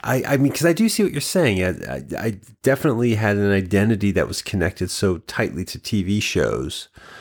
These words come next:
That maybe you eventually grew out of that. And I'm sure that can happen, but I can't see that that was happening yet. I mean, we were still roommates. We were still fumbling through parties and things like that.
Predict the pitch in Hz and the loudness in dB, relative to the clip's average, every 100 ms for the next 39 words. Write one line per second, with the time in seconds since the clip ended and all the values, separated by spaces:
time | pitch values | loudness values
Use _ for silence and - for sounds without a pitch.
0 | - - _ _ _ _ - 65 92 98 | -20 -20 _ _ _ _ -2 0 2 4
1 | 90 92 82 - 101 98 92 92 - 87 | 4 2 0 -4 -2 0 2 0 -2 -2
2 | 95 107 208 156 87 87 85 71 107 - | 0 2 2 2 2 0 2 0 -2 0
3 | 135 113 98 123 147 123 101 95 131 - | 0 0 -2 0 0 0 0 0 -2 -4
4 | - 170 - - - 139 113 95 113 78 | 0 0 0 -4 -2 2 2 2 2 0
5 | 101 - 104 - 101 95 90 101 143 120 | -2 -2 -2 0 -2 -2 -2 0 2 0
6 | - - - - - - - 123 135 143 | -6 -14 -16 -20 -20 -10 0 4 4 4
7 | 180 190 - 185 131 107 139 156 123 160 | 2 0 2 2 2 2 2 2 2 2
8 | - - - 117 127 - 127 113 - - | -4 -8 -4 -2 -2 2 2 0 -6 -2
9 | 104 110 117 113 104 - 101 98 87 117 | 0 2 2 2 0 -2 -4 -2 0 2
10 | 120 107 98 90 80 - - 62 - - | 2 0 -2 -2 -6 -6 -12 -10 -8 -6
11 | 143 - | -8 -10